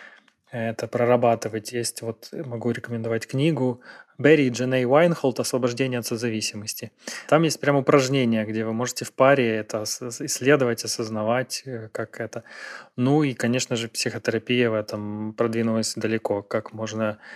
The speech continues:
добирать и з-, закрывать эту задачу, эту задачу развития через осознавание,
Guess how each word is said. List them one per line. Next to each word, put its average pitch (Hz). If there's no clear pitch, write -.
добирать 123
и 110
з-, 117
закрывать 120
эту 117
задачу, 104
эту 104
задачу 117
развития 113
через 120
осознавание, 127